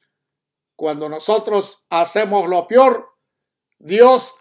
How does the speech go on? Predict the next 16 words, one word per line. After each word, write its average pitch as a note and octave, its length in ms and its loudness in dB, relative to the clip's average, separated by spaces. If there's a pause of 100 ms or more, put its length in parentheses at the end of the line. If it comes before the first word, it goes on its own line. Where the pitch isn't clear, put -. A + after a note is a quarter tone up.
hace A3 540 0
lo F3 180 -2
mejor E3+ 560 -6
por C#3 220 -12
nosotros. - 720 -20 (880)
Cuando D3 420 -6
Cristo A#3+ 540 0
murió, G#3+ 760 4 (420)
su G3+ 260 4
sangre G#3 720 0
cubrió F#3+ 520 0
todos G3+ 360 -2
nuestros E3+ 380 -10
pecados, D#3 720 -12 (320)
incluyendo C4+ 880 4
aquellos D4 540 4